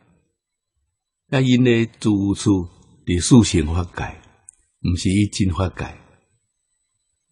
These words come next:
四乘法界啊，嘛叫做方便有土啊。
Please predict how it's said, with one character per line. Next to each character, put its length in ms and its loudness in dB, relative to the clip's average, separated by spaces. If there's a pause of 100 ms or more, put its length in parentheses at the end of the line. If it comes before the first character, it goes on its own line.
(760)
四 220 10
乘 280 6
法 140 4
界 400 -2
啊， 140 -12 (280)
嘛 240 0
叫 220 6
做 300 2 (260)
方 320 0
便 300 0 (260)
有 380 -4
土 300 -4
啊。 200 -12